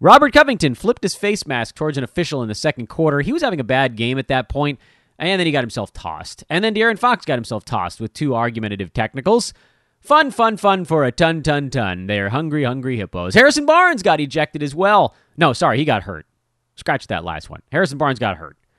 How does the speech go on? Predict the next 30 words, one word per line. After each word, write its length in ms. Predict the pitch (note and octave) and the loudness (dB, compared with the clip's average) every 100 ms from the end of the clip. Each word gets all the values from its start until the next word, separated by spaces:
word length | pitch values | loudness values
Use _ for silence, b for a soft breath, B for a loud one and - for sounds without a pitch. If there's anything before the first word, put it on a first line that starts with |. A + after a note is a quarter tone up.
| _ _ _ _ _ _ _ _ _ _ _ _ | _ _ _ _ _ _ _ _ _ _ _ _
Ah, 640 | E3 F3+ D3 B2+ A#2+ G#2+ G#2+ | 0 2 2 -2 -4 -6 0
injuries 480 | F#3+ A#3+ A3 A3+ E3+ | 0 2 0 0 0
in 80 | F#3 | -2
the 100 | D3 | -2
late 240 | C3 A#2 | -4 -4
games 300 | A#2+ A2+ A2 | -6 -6 -6
leading 200 | A#2+ A#2 | -8 -8
into 140 | A2+ G#2 | -8 -8
Thanksgiving. 500 | G2+ G2 - F2+ A#2+ | -8 -10 -10 -6 -4
This 140 | D#3+ | -2
year 80 | F#3 | 0
we 80 | D#3 | 0
give 200 | D#3 - | 0 0
thanks 280 | D3 C#3+ | -2 -2
for 80 | C3 | -6
the 80 | B2 | -8
fact 300 | - A#2 A#2 | -4 -4 -4
that, 280 | G#2+ E2+ G#2 | -8 -8 -10
uh, 380 | F#2+ F2+ F2+ E2+ - | -6 -4 -6 -10 -10
well, 360 | A2 G#2 G2+ F#2+ | -6 -4 -4 -6
nothing, 440 | A#2+ G#2+ C#2+ D#2 | -6 -6 -8 -16
'cause 180 | F#2+ F2+ | -12 -8
injuries 360 | G#2+ F2 F2 D#2+ | -8 -8 -12 -8
happen. 380 | F2 E2+ E2+ F2+ | -8 -8 -12 -2
Dame 500 | D#3+ F3+ G3 G3 D#3 - | 2 2 2 -2 -6 -4
rolling 520 | C3 D#3+ F3+ F3+ E3 | 4 6 8 4 0
thirty-two 460 | D#3+ D#3 D3+ F3 | -2 -2 -4 -2
and 120 | E3 C3+ | -2 -2
ten. 480 | - E3 E3+ F3 - _ _ _ _ _ _ _ _ _ - | -4 -2 -2 -4 -6 _ _ _ _ _ _ _ _ _ -8
Uh, 500 | B2 A#2+ A2+ A2 G#2 | -2 0 2 0 -2